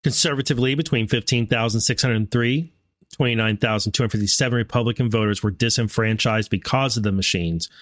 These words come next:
Whistleblowers say over three hundred thousand mail-in ballots had no chain of custody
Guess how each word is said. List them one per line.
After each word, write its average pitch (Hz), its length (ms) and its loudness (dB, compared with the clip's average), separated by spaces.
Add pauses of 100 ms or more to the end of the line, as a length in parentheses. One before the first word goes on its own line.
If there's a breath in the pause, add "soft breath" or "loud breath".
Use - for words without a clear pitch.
(480 loud breath)
Whistleblowers 123 600 2
say 110 400 0
over 110 240 0
three 165 520 0
hundred 147 580 0
thousand 117 500 2
mail-in 107 440 2
ballots 87 520 -2 (280 soft breath)
had 101 220 0
no 117 480 2
chain 98 260 -2
of 85 100 -4
custody - 480 -6